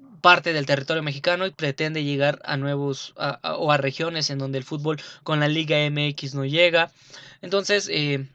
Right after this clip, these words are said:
no estará afiliada por el momento a la fifa, solamente llegará y lo hará, ni siquiera tendrá una, eh, estará con, como con la Federación Mexicana. Tendrá su propia selección, sí, claro, pero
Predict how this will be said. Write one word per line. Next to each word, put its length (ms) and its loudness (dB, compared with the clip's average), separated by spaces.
no 140 2
estará 240 6
afiliada 340 6
por 140 0
el 80 -2
momento 260 -6
a 60 -2
la 80 -2
fifa, 240 -2
solamente 480 -4
llegará 440 0
y 140 -4
lo 100 2
hará, 220 6
ni 80 -4
siquiera 320 0
tendrá 280 -4
una, 360 -2
eh, 260 -6
estará 360 -2
con, 360 -8
como 320 -6
con 140 -6
la 100 -2
Federación 460 -4
Mexicana. 500 0
Tendrá 280 4
su 140 -4
propia 280 2
selección, 440 -4
sí, 160 -4
claro, 320 4
pero 280 4